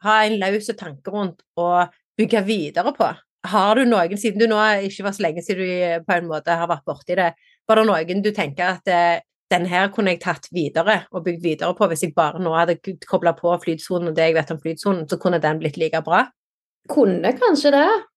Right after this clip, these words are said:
Speaker 2: Det, det jeg følte, var jo at, eh, meg, både meg og verden har gått videre.
Speaker 1: Aha,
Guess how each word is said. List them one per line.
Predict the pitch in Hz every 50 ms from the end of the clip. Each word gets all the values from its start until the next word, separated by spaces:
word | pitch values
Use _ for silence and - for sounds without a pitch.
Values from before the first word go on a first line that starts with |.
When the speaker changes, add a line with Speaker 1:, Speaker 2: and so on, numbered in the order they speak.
| _ _ _ -
Speaker 2:
Det, | - 214 247 226 - - 214
det | 254 247
jeg | 254 269 302 294 285
følte, | - - 185 151 - - - - 269
var | 294 277 214 190 196
jo | 196 202
at, | 196 190 196 196
eh, | - - - - - - - - - - - - - - _ - - - - - - - - - 90 - _ _ - - 156
meg, | 202 214 208 190 190 214 226 202 - -
både | - 202 202 196 190 196
meg | 196 185 202 240 247 -
og | - 202
verden | 185 185 185 196 220 220 208 190
har | 180 180
gått | 175 180 180 175
videre. | 175 165 156 - 180 202 214 180 - - _ _ _ _ _ _ _ _ _ _ _ _ _ _ _ _ _ _ _ _ _ _ _ _ _ _
Speaker 1:
Aha, | - 156 180 247 262